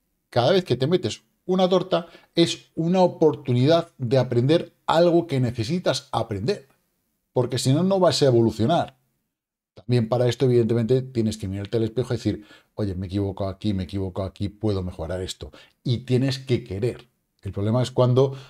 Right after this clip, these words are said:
te cierras a querer mejorar, te cierras a querer aprender más, y a partir de ahí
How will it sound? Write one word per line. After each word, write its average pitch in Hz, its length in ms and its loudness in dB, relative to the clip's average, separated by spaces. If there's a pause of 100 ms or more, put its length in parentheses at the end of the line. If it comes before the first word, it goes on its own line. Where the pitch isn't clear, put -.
(180)
te 123 140 2
cierras 117 460 0
a 98 80 -4
querer 117 500 0
mejorar, 120 680 2
te - 100 -4
cierras 120 340 -2
a 107 60 -2
querer 107 200 0
aprender 110 480 2
más, 147 340 0 (440)
y 226 100 0
a 220 100 4
partir 190 260 2
de 165 100 6
ahí 190 360 2